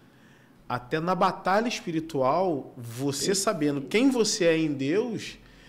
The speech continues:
Speaker 1: você fica, fica confiante.
Speaker 2: Claro.
Speaker 1: Você sabe o que que você pode fazer, aonde você pode ir. E
Speaker 2: Exatamente.
Speaker 1: acaba descortinando e você, sabendo quem você é em Deus,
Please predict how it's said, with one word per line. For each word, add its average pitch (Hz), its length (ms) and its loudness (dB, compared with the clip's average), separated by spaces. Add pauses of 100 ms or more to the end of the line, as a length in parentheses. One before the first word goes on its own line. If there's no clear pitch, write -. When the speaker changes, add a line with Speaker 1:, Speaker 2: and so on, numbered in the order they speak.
(420)
Speaker 1:
você 131 260 -2
fica, 165 380 0 (140)
fica 160 260 -2
confiante. 165 800 -4 (520)
Speaker 2:
Claro. 185 200 -2
Speaker 1:
Você 180 160 2 (160)
sabe 190 200 2
o 139 60 2
que 156 120 -2
que 156 100 -8
você 151 120 -2
pode 131 280 -4
fazer, 135 440 -2
aonde 147 340 -2
você 147 260 -6
pode 143 400 -4
ir. 120 200 -4 (260)
E 175 600 6 (220)
Speaker 2:
Exatamente. 151 480 -6
Speaker 1:
acaba 151 400 -2
descortinando 175 1400 -4 (160)
e 165 80 -4
você, 165 760 -2 (340)
sabendo 147 420 0
quem 139 180 -4
você 131 300 -6
é 143 40 -2
em 143 100 -2
Deus, 151 400 -2